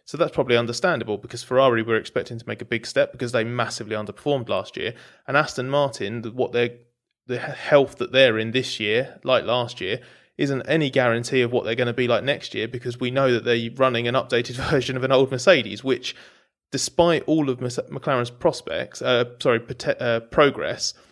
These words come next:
McLaren isn't capable of building a better car than an upgraded year-old Mercedes at the moment. It's just that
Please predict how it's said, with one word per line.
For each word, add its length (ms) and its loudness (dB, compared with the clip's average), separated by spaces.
McLaren 440 2
isn't 280 0
capable 500 0
of 200 -2
building 280 0
a 60 -2
better 200 2
car 360 4
than 120 -2
an 60 -2
upgraded 520 0
year-old 440 0
Mercedes 460 2
at 80 -10
the 60 -10
moment. 320 -6
It's 120 -8
just 200 -8
that 260 0